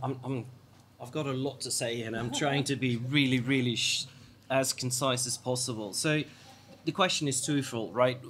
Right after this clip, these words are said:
On the one hand, what le-, legislation is upcoming, which I think would probably almost,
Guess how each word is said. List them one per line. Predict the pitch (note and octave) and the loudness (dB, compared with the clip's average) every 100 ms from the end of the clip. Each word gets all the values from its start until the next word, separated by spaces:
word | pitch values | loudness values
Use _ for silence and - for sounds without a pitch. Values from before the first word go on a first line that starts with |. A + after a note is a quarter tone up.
| - - | -18 -4
On | D3 | 0
the | C#3 | 2
one | C#3 C3 | 2 0
hand, | C3 B2+ | -4 -4
what | C#3 D3 - C3+ | -4 -4 -6 -8
le-, | C#3 B2+ | -8 -8
legislation | C#3 C3+ C3 C#3 B2+ B2+ C3 | -6 -4 -4 -4 -4 -4 -4
is | B2 | -4
upcoming, | B2+ - B2+ C3 D#3 A3 - - - - - D3 B2 | -6 -6 -4 -2 -4 -6 -16 -20 -18 -14 -12 -10 -2
which | B2 C3+ | 0 2
I | B2+ A#2+ | 0 0
think | C#3+ C3+ B2+ | -2 -4 -4
would | B2+ - - | -8 -8 -20
probably | - D3+ D3 C3+ | -10 -6 -2 -2
almost, | C3+ B2+ A#2 A2 - - | 0 0 0 -2 -6 -10